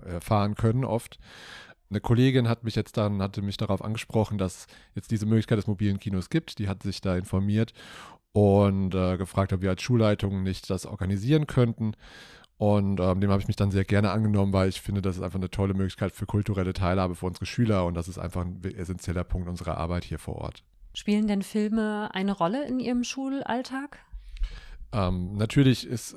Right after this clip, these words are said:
Speaker 1: Film eigentlich ja gar nicht mehr wegzudenken aus der alltäglichen Welt und, ähm, wir arbeiten hier nat-, mit vielen digitalen Medien, wir haben viele, ähm, digitale Tafeln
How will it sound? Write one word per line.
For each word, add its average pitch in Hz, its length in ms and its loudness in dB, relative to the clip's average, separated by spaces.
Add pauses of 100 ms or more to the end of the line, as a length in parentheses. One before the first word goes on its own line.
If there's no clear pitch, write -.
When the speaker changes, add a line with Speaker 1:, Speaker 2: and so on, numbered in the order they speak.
(140)
Speaker 1:
Film 127 260 2
eigentlich 101 260 0
ja 104 60 2
gar 98 140 2
nicht 104 160 -2
mehr 90 100 0
wegzudenken 85 600 -4
aus 85 160 -8
der 80 220 -4
alltäglichen 90 640 -8
Welt 87 280 -2
und, 85 240 -6
ähm, 85 360 -4
wir 87 140 -2
arbeiten 92 320 -2
hier 92 140 -2
nat-, 90 320 -4
mit 90 180 -6
vielen 101 300 -4
digitalen 98 480 0
Medien, 107 420 2
wir 98 100 0
haben 95 280 -2
viele, 98 640 -2
ähm, 87 240 -4
digitale 95 480 -2
Tafeln 101 440 0